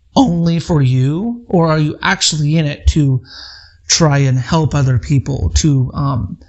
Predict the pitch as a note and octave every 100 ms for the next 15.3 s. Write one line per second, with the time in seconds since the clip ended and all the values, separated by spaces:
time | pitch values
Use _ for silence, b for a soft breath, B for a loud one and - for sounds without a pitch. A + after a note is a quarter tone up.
0 | b b - B2+ D#3+ E3+ E3 D#3 C#3+ -
1 | D3+ D3+ D3+ C#3 C3 C3 A3+ D3+ D3 A#2+
2 | - A2+ G#2 C#3 D3 - - E3+ F3+ -
3 | - B B B - - D3 C3 F#2+ -
4 | - _ _ _ _ - A#3 G#3 B3 A#3
5 | A3+ G3 F3 G3 D3 D#3 F3+ - F3+ E3+
6 | - - G3+ A3+ - A#3 - - - E2+
7 | C#2+ F#3 F3+ D3+ B B B B F#3 E3+
8 | E3+ F3+ D3 D3 D3+ F3 G3+ F#3+ F3+ D3
9 | D3+ F3 E3 D3 - C#3+ C3+ C3 D#3+ -
10 | D#3+ D#3 D#3 - D#3 C#3+ C#3 - D3 D3
11 | B2+ - B B D3 B2+ G3 E3 - -
12 | - D#3+ E3 D3+ C3+ C#3 D3+ C#3+ B2+ C3
13 | B2 G2+ B B - D3 - E3 D3+ D3+
14 | C#3+ D3 C#3+ C#3+ B2 D#3 - - D3+ C#3+
15 | C#3 C3 -